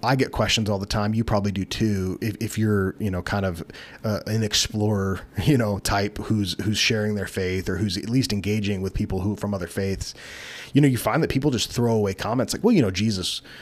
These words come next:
you know, Jesus and the, and the Buddha, they were s-, pretty much the same." It's like, no, they weren't.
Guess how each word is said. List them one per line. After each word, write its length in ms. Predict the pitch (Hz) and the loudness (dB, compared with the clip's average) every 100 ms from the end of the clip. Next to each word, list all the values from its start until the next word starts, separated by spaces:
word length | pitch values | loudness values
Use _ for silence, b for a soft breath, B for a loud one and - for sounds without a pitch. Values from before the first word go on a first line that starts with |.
| B | B
you 120 | 185 | 4
know, 60 | 151 | 4
Jesus 420 | 110 147 123 - | 8 6 6 2
and 100 | 107 | 0
the, 180 | 101 - | -2 -4
and 160 | 104 90 | -6 -4
the 80 | 98 | -2
Buddha, 440 | 104 104 92 87 80 | 0 0 -2 -4 -8
they 380 | 110 - 107 113 | -10 -8 0 0
were 120 | 90 | 0
s-, 180 | - - - - | -4 -6 -8 0
pretty 140 | 117 | 0
much 200 | 85 - | 0 -4
the 80 | - | -2
same." 380 | - 117 95 110 | 0 0 0 -2
It's 120 | 131 | -4
like, 80 | 104 | -4
no, 160 | - | -6
they 100 | 139 | -6
weren't. 540 | 113 131 143 85 76 | -2 -2 -2 -4 -10